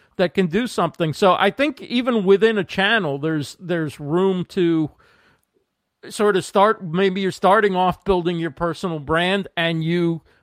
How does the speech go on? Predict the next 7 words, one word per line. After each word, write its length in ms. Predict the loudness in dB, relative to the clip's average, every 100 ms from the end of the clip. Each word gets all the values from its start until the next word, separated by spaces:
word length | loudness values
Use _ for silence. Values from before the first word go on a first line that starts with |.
| _
pivot 460 | -2 0 4 2 0
to 520 | -2 0 0 -2 -4 -8 _ _ _ _ 0
going 260 | 2 2
to 120 | 4
a 60 | 2
growth 320 | 4 2 2
strategy, 580 | 0 0 2 0 -4 -8